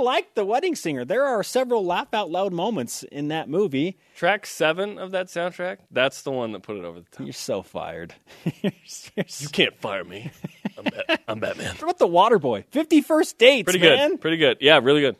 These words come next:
Speaker 2: Really good.
Speaker 1: Click. You cried in Click, Jerem.
Speaker 2: I don't think I've seen Click. <laughs> So. In fact, I started watching it, and then I clicked. Yeah.
Speaker 1: What's the greatest? It's hard, it's hard to beat Happy Gilmore. <laughs> Like, there,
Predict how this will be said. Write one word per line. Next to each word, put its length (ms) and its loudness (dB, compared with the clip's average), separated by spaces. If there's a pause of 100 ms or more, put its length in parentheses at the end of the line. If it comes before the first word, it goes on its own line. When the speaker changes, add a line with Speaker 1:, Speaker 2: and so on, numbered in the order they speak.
Speaker 2:
Really 160 -10
good. 140 -16 (320)
Speaker 1:
Click. 500 10
You 140 6
cried 340 2
in 140 0
Click, 260 0
Jerem. 400 0 (140)
Speaker 2:
I 300 -2
don't 420 -2 (180)
think 160 -4
I've 140 -2
seen 240 -8
Click. 420 -8
<laughs> 160 4
So. 80 -6 (500)
In 120 2
fact, 200 8
I 80 10
started 260 8
watching 340 6
it, 100 4
and 140 2
then 100 2
I 120 4
clicked. 360 -4 (100)
Yeah. 220 -10 (140)
Speaker 1:
What's 240 6
the 160 -8
greatest? 460 2 (340)
It's 140 -4
hard, 280 0
it's 160 -4
hard 240 0
to 60 -4
beat 180 -2
Happy 320 -2
Gilmore. 560 -8
<laughs> 60 -20 (280)
Like, 240 4
there, 160 8